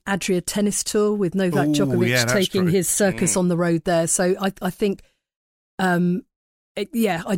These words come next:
Speaker 1: I just would put a little bit of an asterisk next to Croatia in the light of that because it just was handled very badly. And of course, it wouldn't be necessarily in rallying, but,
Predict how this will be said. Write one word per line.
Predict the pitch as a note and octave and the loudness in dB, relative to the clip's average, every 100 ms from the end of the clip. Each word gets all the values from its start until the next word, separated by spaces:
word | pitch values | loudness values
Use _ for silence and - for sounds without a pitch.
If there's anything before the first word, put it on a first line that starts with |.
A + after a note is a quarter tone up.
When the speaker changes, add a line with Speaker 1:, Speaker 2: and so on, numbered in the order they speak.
| F3 | -2
Speaker 1:
I | F3+ | -2
just | G3 - | -2 -4
would | E3+ | -4
put | - G3 | -2 -2
a | |
little | F3 F3 | -2 -2
bit | D#3+ E3 | -2 -2
of | |
an | E3+ | -2
asterisk | F3 - D#3+ - F3+ | -4 -4 -4 -4 -4
next | E3+ - | -4 -6
to | - | -6
Croatia | - E3+ E3+ D#3+ F3 | -4 -2 0 -2 0
in | E3 | 0
the | E3 | 0
light | E3+ F3 - | -2 -2 -4
of | D#3+ - | -4 -6
that | C3+ - | -8 -8
because | D#3+ D#3+ F#3 | -6 -4 -4
it | - | -4
just | F3 - | -6 -4
was | D#3 | -4
handled | F3+ D#3+ D3+ D3 | -2 -4 -4 -6
very | D#3 D3+ | -6 -4
badly. | D3+ D3+ D3+ D#3 - | -6 -6 -6 -8 -4
And | E3+ | -2
of | E3 | -2
course, | - E3 - | -4 -4 -2
it | G3+ | -2
wouldn't | F#3+ A3+ D#3+ | 0 -2 -2
be | D#3 D#3+ - | -4 -4 -4
necessarily | F3+ - - E3 E3 | -4 -2 0 0 0
in | E3 | 2
rallying, | E3+ E3+ E3+ E3 - _ _ - | 0 0 0 -2 -4 _ _ -4
but, | F3+ | -4